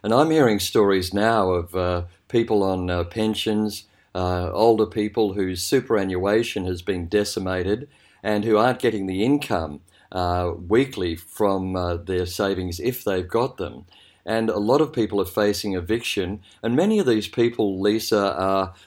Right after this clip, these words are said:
are frail, unwell, and not really used to standing up for themselves. And it just worries me that there are so many older people who can't self-advocate. And maybe you could let them know that they're, uh, welcome to, uh,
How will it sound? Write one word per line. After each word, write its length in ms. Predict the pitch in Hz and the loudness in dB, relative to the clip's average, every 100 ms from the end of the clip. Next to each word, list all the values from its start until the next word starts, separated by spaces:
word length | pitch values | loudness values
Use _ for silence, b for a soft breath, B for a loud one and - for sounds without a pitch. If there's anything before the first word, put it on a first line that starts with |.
| b | b
are 80 | 95 | -8
frail, 840 | - - 113 117 123 123 123 - | -2 8 10 10 8 4 2 0
unwell, 880 | 110 123 110 98 123 104 95 113 120 b b | 2 2 0 2 4 6 4 2 -2 b b
and 220 | 117 117 | -4 0
not 240 | 135 180 - | 2 0 -2
really 360 | 113 131 123 110 | 0 2 4 2
used 480 | 104 123 131 - | 2 0 0 -4
to 200 | - 110 | -2 -2
standing 520 | 98 - 123 120 107 110 | 0 2 2 2 2 0
up 200 | 135 - | -2 -2
for 60 | |
themselves. 720 | 110 101 92 - 95 90 87 87 | 0 0 0 2 2 2 -2 0
And 200 | 101 92 b b | -2 -2 b b
it 140 | 120 123 | -2 4
just 200 | 185 113 | 4 6
worries 580 | 110 131 151 151 143 | 6 8 8 6 2
me 180 | 101 95 | 0 -2
that 220 | 92 95 | 0 -2
there 180 | 104 101 | 2 2
are 80 | 98 | 2
so 260 | 92 131 131 | 2 2 2
many 220 | 110 98 | 2 2
older 280 | 101 95 90 | 2 2 -2
people 600 | - 120 127 87 82 90 b b - | 0 0 0 -2 -4 -6 b b -2
who 120 | 110 | -2
can't 340 | - 127 131 | 2 2 2
self-advocate. 1080 | - 117 104 107 113 120 127 98 85 101 - b b - | 2 2 2 2 0 0 -2 -2 -4 -4 -6 b b -6
And 240 | 110 110 | -2 2
maybe 260 | 135 156 123 | 4 4 2
you 60 | |
could 160 | 120 104 | 2 2
let 180 | 110 110 | 2 2
them 220 | 110 107 | 0 2
know 220 | 107 107 | 4 4
that 240 | 101 92 | 2 0
they're, 360 | 113 120 113 104 | 2 4 4 4
uh, 140 | 104 | 4
welcome 480 | 98 113 117 113 107 | 4 4 2 0 -4
to, 400 | - 107 98 95 | 0 0 0 0
uh, 240 | 95 95 | 0 -2